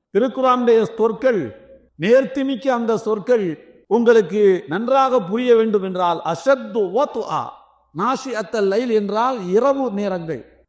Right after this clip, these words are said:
ஊர் அடங்கி இருக்கின்ற வேளையில், ஆளரவமற்ற வேளையில். நமக்கு புரிகிற மொழியில் சொல்வதாக இருந்தால், நமக்கு இந்த நேரத்திலே பாய்க்கு போன் பண்ண வேண்டாம் என்று மக்கள் எந்த நேரத்தை கருதுவார்கள்? பத்து மணியை தாண்டி விட்டால் இரவெல்லாம் யாருக்கும்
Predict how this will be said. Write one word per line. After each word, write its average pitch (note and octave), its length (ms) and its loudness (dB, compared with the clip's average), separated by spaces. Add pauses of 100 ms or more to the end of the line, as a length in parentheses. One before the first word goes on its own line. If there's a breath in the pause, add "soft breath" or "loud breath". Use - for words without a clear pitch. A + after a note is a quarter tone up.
ஊர் C4 300 0
அடங்கி C4+ 380 2
இருக்கின்ற B3+ 440 -2
வேளையில், G3+ 600 0
ஆளரவமற்ற B3+ 840 0
வேளையில். G3 540 -2 (400)
நமக்கு A3 360 -2
புரிகிற C4+ 380 0
மொழியில் B3 320 0
சொல்வதாக A3+ 380 2
இருந்தால், G#3 400 0
நமக்கு A3 560 -4 (380)
இந்த G#3+ 240 2
நேரத்திலே B3 460 4
பாய்க்கு G#3+ 500 2
போன் B3 220 -2
பண்ண A#3+ 240 -2
வேண்டாம் A3+ 360 -2
என்று A3 200 -6
மக்கள் A3 320 -2
எந்த A3 240 0
நேரத்தை A#3 360 0
கருதுவார்கள்? F#3+ 640 -2
பத்து G3+ 320 -4
மணியை A#3 300 -4
தாண்டி G#3+ 300 -2
விட்டால் F#3 420 0 (400)
இரவெல்லாம் A3 560 2
யாருக்கும் G3+ 520 -2